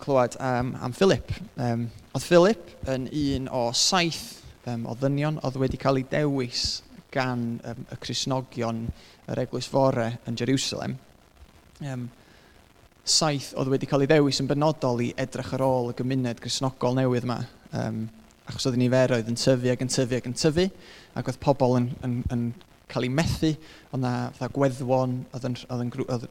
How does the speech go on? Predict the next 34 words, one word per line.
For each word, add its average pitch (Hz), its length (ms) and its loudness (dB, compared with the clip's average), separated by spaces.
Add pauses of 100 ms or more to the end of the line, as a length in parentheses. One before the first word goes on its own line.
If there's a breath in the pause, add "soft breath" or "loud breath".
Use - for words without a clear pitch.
yn 123 100 -6
grŵp 131 220 -2
penodol 127 400 0
o 117 60 0
bobl 120 260 4
oedd 120 80 -2
yn 117 80 -6
cael 120 140 -2
ei 120 80 -2
methu, 123 420 -4
yym, - 800 -10
a 120 80 -10
ddim 120 160 -2
yn 117 80 -6
cael 117 160 -2
y 107 80 -8
gofal 120 480 4
ella 123 220 -4
oedden 120 180 -4
nhw'n, 117 160 -2 (500)
oedden 120 160 -2
nhw 113 120 -2
fod 120 180 2
i 110 60 -6
gael. 123 260 0
So, - 180 -4
ma'r 131 120 0
saith 139 500 0
yma 135 300 -2
wedyn 123 420 -4
yn 113 60 -6
cael 123 180 0
ei 120 60 -6
dewis 147 560 2